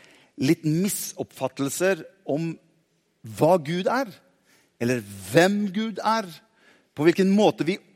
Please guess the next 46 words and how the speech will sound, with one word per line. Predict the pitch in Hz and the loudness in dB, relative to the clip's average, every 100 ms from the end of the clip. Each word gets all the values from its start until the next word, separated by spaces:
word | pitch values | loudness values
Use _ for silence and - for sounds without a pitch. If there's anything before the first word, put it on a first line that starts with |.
| - | -2
oppfatter | - _ - - 190 214 180 | -2 _ -4 0 0 0 -2
Gud. | 214 226 165 - - _ | -2 -2 -6 -14 -20 _
Jeg | - 165 | 0 0
vet | |
ikke | 220 | 2
om | 208 | 2
dere | 190 180 | 2 0
husker, | 233 - - - 214 | -4 -6 -4 2 2
jeg | 180 | 4
har | 151 | 4
bare | 165 175 | 6 6
lest | 185 135 120 - | 8 6 4 0
om | 170 160 | -2 4
det, | 196 180 | 4 4
men | 180 151 - - | 0 -4 -14 -4
når | 165 185 185 - | 2 4 2 -8
Sovjetunionen | - 202 180 147 131 - 160 160 165 180 - | -6 -2 4 4 4 -2 -4 -2 -2 -2 -2
hadde | 156 165 | 0 0
hatt | 156 - | -2 -4
sin | 170 170 | -6 -4
første | - - - 156 147 | -6 -8 -6 -6 -6
astronaut | - 175 170 127 131 - | -6 -4 0 0 -2 -4
på | 190 | 0
månen, | 196 214 262 - _ _ _ _ _ _ _ | 0 0 -2 -8 _ _ _ _ _ _ _
så | - 185 | -2 0
når | 185 | 0
han | 160 165 - | 0 -2 -2
kom | 185 | -2
tilbake, | 170 170 220 143 - 175 | 0 2 4 4 2 -2
så | 180 | 0
var | 170 | 0
det | 185 | 0
pressekonferanse, | 208 - - 123 135 127 - 180 196 - - - | -4 -6 -6 -4 -2 -2 0 2 2 -2 -18 -6
og | - 156 | 0 4
da | 160 | 6
hadde | 175 175 | 4 2
de | 196 | -2
spurt | - - 165 185 | -4 -4 -2 0
han, | 160 | 0
det | 185 | 0
første | - 247 - - 151 | -2 -4 -4 -8 -6
de | 196 | -6
spurte | - 233 156 - 147 | -6 -4 -4 0 0
han | 170 196 175 | 2 0 -2
i | 165 | -2
pressekonferansen, | 196 - 131 127 139 139 - 220 | -4 -6 -6 -2 0 0 -2 -6